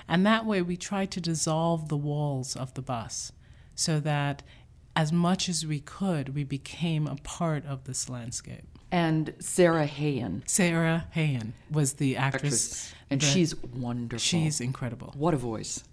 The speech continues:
Speaker 1: Incredible. And I think the New York Times called her affable. And she's amazing. I mean, she w-, she was, she was, she's an incredible actress, and, and I think was able to move into the places where the text took on the voice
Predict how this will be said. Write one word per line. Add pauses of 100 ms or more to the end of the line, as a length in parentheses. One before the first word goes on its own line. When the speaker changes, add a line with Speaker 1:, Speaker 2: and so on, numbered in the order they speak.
(200)
Speaker 1:
Incredible. (300)
And
I
think
the
New
York
Times
called
her
affable. (680)
And
she's
amazing. (960)
I
mean,
she
w-,
she
was,
she
was,
she's
an
incredible
actress,
and, (300)
and
I
think
was
able
to
move
into
the
places
where
the
text
took
on
the
voice